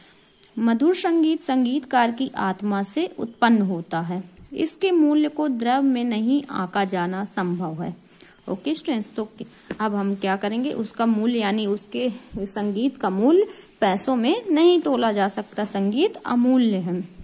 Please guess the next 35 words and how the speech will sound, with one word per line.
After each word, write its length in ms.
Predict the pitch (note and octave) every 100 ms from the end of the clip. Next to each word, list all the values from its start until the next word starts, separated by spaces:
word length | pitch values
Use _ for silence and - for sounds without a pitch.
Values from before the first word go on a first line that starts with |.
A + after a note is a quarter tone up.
| - _ _ - _
अब 160 | D#3 F3
हम 140 | F#3+
ज-, 100 | F#3 - - -
थोड़ा 200 | F3 F3
सा 120 | F#3+ G3+
रीड 240 | G3+ A3
करेंगे, 320 | B3 C4+ D#4+
फिर 140 | E4+ A#3
उसके 220 | A#3 A3+
बाद 220 | A#3 C#4+ -
आप 240 | A3+ A#3
लोग 140 | G#3+ G3
इसको 320 | F#3+ - F#4 - - - -
पूरा 200 | C#4+ A3+
रीड 260 | F#3 F#3 F3+
करेंगे। 340 | F3 F3+ F#3+ -
ओके 260 | G3+ D4
स्टूडेंट्स, 320 | D#4+ F#4+ C#4+ A#3
फिर 240 | A3 G3
हम 320 | F#3+ F#3+ F#3
इसको 240 | F#3+ - G3+
रीड, 220 | F#3+ G#3 - - G3 -
आप 260 | F#3+ F#3+
लोग 140 | G3 G3
इसको 220 | G3 G3
रीड 220 | F#3+ G3
कर 120 | A#3
लेंगे 220 | B3 C#4 D#4+
और 240 | A3 G3+
फिर 220 | G3 F#3+
मैं 260 | F#3+ A3 F#4 - - -
इसके 260 | G#3 - F#3+
आपको 300 | E3+ - D4
क्वेश्चन 440 | A#3 A3+ A3+ D#4
आंसर 420 | A#3+ F#3+ G3+ D#4+